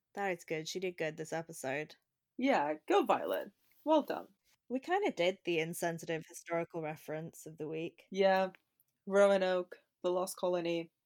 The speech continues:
Speaker 2: I mean, it's definitely a really fascinating chapter of kind of, you know, unsolved mysteries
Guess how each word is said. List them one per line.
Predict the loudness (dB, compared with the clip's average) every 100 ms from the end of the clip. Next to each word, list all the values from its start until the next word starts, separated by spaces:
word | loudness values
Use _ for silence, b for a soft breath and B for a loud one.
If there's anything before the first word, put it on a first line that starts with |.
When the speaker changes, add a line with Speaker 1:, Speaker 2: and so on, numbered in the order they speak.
| 0
Speaker 2:
I |
mean, | 6 6
it's | 6 4
definitely | 4 2 4 6
a | 6
really | 4 0 0
fascinating | 0 -2 0 -2 0 2 2 0 -2 -10 _ _ _ _ _ _
chapter | 2 2 2 2 2
of | 2
kind | 0 -4
of, | -2
you |
know, | -4 -6 _
unsolved | 0 0 2 2 2 -4
mysteries | -4 -4 -2 -2 0 -2 -4 -4 -6